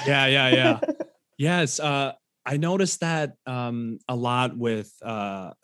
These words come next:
doing any kind of vigorous exercise after meals. Um, it always completely floored me to see people who would eat big meals and then, you know, do,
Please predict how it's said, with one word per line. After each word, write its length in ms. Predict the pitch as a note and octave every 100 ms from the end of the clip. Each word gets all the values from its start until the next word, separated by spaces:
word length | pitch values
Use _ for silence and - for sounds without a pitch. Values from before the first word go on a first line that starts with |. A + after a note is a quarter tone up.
| - B2+
doing 260 | C3+ B2+ B2+
any 100 | B2+
kind 160 | B2+ A2
of 80 | G2
vigorous 380 | A2+ A2 G#2 F#2
exercise 680 | F#2+ G#2+ - B2+ C#3 C#3+
after 320 | - C3 C3+ B2+
meals. 580 | C3 C3+ C#3 C#3+ - - _ - -
Um, 580 | B2+ A#2+ A#2 A2+ G#2+ G2+ _ _ _ -
it 160 | D3+
always 520 | G3 G#3+ F#3 D3 B2 -
completely 540 | - C3 D#3 D3 C#3
floored 360 | B2 B2+ B2+ B2
me 180 | A2+ G#2
to 140 | A2+
see 260 | - A#2+ A#2
people 340 | - B2 A#2+
who 100 | A#2
would 120 | B2
eat 260 | A#2+ C3 B2 _
big 200 | B2 A#2+
meals 320 | A2+ B2 A#2+ G#2+
and 100 | A2
then, 340 | G#2+ G#2+ G#2
you 100 | B2+
know, 160 | A#2+ G#2
do, 420 | G#2 A#2 A2+ G#2+